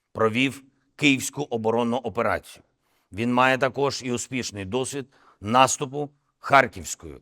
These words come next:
визвольної операції. Я призначив генерал-полковника Сирського головнокомандувачем Збройних сил України. Сьогодні ж говорив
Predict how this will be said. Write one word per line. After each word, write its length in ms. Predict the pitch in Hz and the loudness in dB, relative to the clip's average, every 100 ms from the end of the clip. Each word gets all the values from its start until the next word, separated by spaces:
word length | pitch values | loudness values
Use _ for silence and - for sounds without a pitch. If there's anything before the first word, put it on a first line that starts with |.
| _ _ | _ _
визвольної 720 | 87 104 131 120 135 135 135 | -8 -4 -2 -2 -2 -2 -6
операції. 680 | 135 113 101 101 78 - - _ _ _ _ _ _ _ _ _ _ _ - | -6 -4 0 0 -2 -6 -20 _ _ _ _ _ _ _ _ _ _ _ -2
Я 180 | 107 | 0
призначив 580 | 120 147 139 139 117 107 | 2 0 4 2 2 -4
генерал-полковника 960 | 104 113 113 95 117 107 135 113 101 98 | -4 0 0 0 -6 -4 -4 -4 -4 -4
Сирського 640 | 143 135 - 135 131 117 _ _ | -2 -4 -4 -4 -4 -4 _ _
головнокомандувачем 1200 | - 127 117 117 107 107 123 131 131 123 127 107 | -4 -2 0 -2 -2 0 0 0 -2 -4 -6 -8
Збройних 540 | 87 95 120 123 127 - | -8 0 2 2 -4 -6
сил 280 | 110 101 | -4 -4
України. 520 | 98 98 92 78 64 _ _ _ _ _ _ _ _ | -6 -6 -6 -6 -16 _ _ _ _ _ _ _ _
Сьогодні 440 | - 135 143 135 131 | -10 -2 0 0 -4
ж 220 | - - | -6 -12
говорив 640 | 92 107 120 127 135 120 | -6 -2 0 2 0 -2